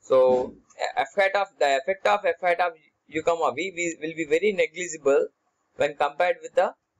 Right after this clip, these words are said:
noise in that case. So the restorative image, uh, will not be good at all in that case. So inverse filtering fails if h of u comma v is a low pass filter.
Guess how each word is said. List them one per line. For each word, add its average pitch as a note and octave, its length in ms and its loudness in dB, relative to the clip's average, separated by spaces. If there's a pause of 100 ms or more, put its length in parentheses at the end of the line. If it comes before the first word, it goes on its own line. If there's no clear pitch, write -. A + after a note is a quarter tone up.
noise D3+ 340 -2
in C3+ 160 -12
that A2 120 -2 (120)
case. - 380 -4 (360)
So B2+ 380 4 (440)
the A#2 260 2
restorative F3+ 460 0
image, E3 400 0
uh, E3+ 180 2
will C#3+ 140 -10
not D3+ 220 -2
be F3+ 200 -12 (960)
good D3 140 2
at C3+ 160 0
all A#2 260 2 (200)
in A#2 80 -8
that G#2+ 120 2 (120)
case. G#2 180 -2
So B2+ 120 4
inverse C#3+ 300 0
filtering E3+ 440 0 (360)
fails G3 600 0 (420)
if D#3+ 180 -2
h C#3+ 160 2
of F3+ 180 2
u F#3 120 -14
comma D#3+ 320 0
v D3+ 180 -6
is C#3+ 120 -6
a C3+ 340 2
low C#3+ 140 4
pass C#3+ 220 -2
filter. A2 220 -10